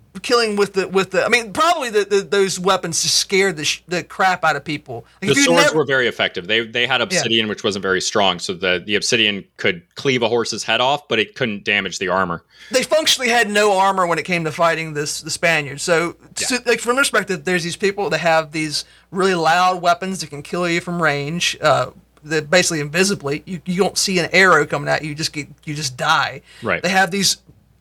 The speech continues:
Speaker 1: powerful weapons that penetrate your crappy New World armor, and you, so you'll hit their breastplate with your stone axe, and nothing happens. So,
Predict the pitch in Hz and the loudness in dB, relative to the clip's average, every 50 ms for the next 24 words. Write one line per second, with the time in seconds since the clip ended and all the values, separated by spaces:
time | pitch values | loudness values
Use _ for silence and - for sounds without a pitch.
0 | _ _ - - 208 220 226 226 - 208 196 202 - 302 311 202 196 185 156 151 | _ _ -2 0 2 2 2 2 2 2 2 4 2 2 0 -4 -6 -6 -4 -2
1 | 170 156 - _ _ _ _ _ _ - 208 190 180 - 202 190 151 165 170 160 | -2 -2 -2 _ _ _ _ _ _ -6 -6 -4 -2 0 0 0 0 -2 -6 -8
2 | - - 190 175 175 175 - 175 165 160 160 160 156 175 175 165 156 160 160 160 | -2 0 2 2 2 0 0 -2 0 0 0 -2 -2 -2 -4 -2 -2 0 0 0
3 | 151 147 156 160 165 165 160 151 147 143 143 156 156 151 151 156 156 170 185 196 | 2 4 4 4 4 2 2 0 -2 0 0 -2 -4 -4 -6 -8 -4 -4 -4 -4
4 | 180 - - - - - - 160 - _ 185 196 214 220 214 - - _ 156 - | -6 -8 -8 -6 -6 -6 -6 -8 -8 _ 0 0 2 2 0 -2 -6 _ -8 -4
5 | 196 - 190 175 170 185 180 175 180 - - - 170 156 156 151 147 147 147 143 | 0 0 0 2 4 4 4 4 2 0 -6 0 0 2 2 0 -2 -4 -6 -6
6 | 147 147 151 151 151 151 147 - - - _ _ _ _ _ _ _ _ _ _ | -4 -4 -2 -2 0 -2 -4 -6 -14 -20 _ _ _ _ _ _ _ _ _ _
7 | _ - - - - - - 170 170 175 170 170 165 160 165 160 151 143 - - | _ -8 -4 -4 -2 2 2 2 2 2 0 2 4 6 6 6 6 4 0 -8
8 | - - 151 151 147 147 143 131 - _ _ _ 151 160 151 139 - 131 143 143 | -6 -4 -4 -4 -4 -6 -10 -12 -14 _ _ _ -8 -4 -4 -4 -6 -6 -8 -6
9 | 131 127 - - 180 135 - 165 156 151 | -6 -6 -6 -8 -8 -4 -2 0 -2 -2